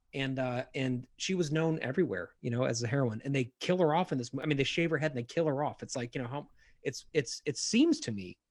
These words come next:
like they were saying, "Let's end it." But they weren't saying, "Let's end it," because they didn't disband this relationship with Brandywine. They didn't, they didn't abandon their plans for future films, right? So what the hell were they thinking was going to happen?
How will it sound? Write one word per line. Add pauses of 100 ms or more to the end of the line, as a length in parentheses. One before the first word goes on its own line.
(400)
like
they
were
saying, (280)
"Let's
end
it." (180)
But
they
weren't
saying,
"Let's
end
it,"
because
they
didn't
disband
this
relationship
with
Brandywine. (200)
They
didn't,
they
didn't
abandon
their (160)
plans
for
future
films,
right? (280)
So
what
the
hell
were
they
thinking
was
going
to
happen?